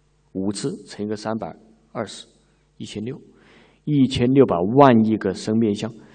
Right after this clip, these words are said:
弥勒菩萨还说嘛：“念念成形，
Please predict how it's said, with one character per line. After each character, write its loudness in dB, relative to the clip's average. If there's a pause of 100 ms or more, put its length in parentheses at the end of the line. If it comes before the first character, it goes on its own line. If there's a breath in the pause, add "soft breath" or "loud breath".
(220 loud breath)
弥 -2
勒 -4
菩 -10
萨 -10
还 -8
说 -8
嘛 -10 (880 soft breath)
：“念 8
念 6
成 -2
形， -6